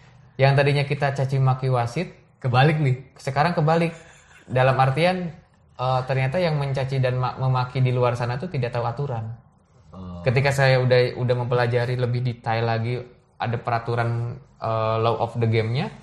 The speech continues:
Speaker 2: Hmm.
Speaker 1: sekalinya saya yang di atas angin, kalian yang salah.
Speaker 2: Oh,
Speaker 1: Gitu.
Speaker 2: berarti kamu ngerasa, "Ih, kemarin tuh aku neriakin wasit salah." Kayak
Speaker 1: Iya,
Speaker 2: gitu
Speaker 1: iya.
Speaker 2: ya. Jadi akhirnya bumerang juga ya?
Speaker 1: Bumerang juga.
Speaker 2: <laughs>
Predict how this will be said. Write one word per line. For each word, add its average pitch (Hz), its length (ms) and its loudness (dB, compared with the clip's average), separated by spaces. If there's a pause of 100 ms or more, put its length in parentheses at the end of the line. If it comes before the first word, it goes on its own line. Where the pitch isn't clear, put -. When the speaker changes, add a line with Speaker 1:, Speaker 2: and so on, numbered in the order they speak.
Speaker 2:
Hmm. 101 360 -12 (480)
Speaker 1:
sekalinya 123 380 0
saya 208 280 0
yang 143 240 0
di 101 80 -2
atas 107 220 -4
angin, 160 440 -4
kalian 110 360 -4
yang 147 120 -2
salah. 131 360 -4 (420)
Speaker 2:
Oh, 90 640 -12
Speaker 1:
Gitu. 92 140 -8
Speaker 2:
berarti 98 200 -6
kamu 131 180 2
ngerasa, 120 280 0 (120)
"Ih, 117 100 -10
kemarin 95 300 -10
tuh 101 100 -12
aku 107 100 -8
neriakin 104 340 -6
wasit 101 260 -10
salah." 104 340 -6
Kayak - 80 -10
Speaker 1:
Iya, 190 300 4
Speaker 2:
gitu 127 140 0
Speaker 1:
iya. 147 40 6
Speaker 2:
ya. 117 120 6
Jadi 120 160 -2
akhirnya 147 320 0 (280)
bumerang 139 400 4
juga 175 200 2
ya? 165 120 -2
Speaker 1:
Bumerang 135 340 6
juga. 160 280 4
Speaker 2:
<laughs> - 260 -2